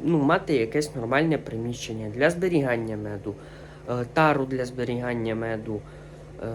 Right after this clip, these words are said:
і тому подібне. Тому, ну, кажу, скажімо так, вам,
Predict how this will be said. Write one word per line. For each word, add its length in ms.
і 80
тому 340
подібне. 480
Тому, 200
ну, 180
кажу, 300
скажімо 560
так, 240
вам, 260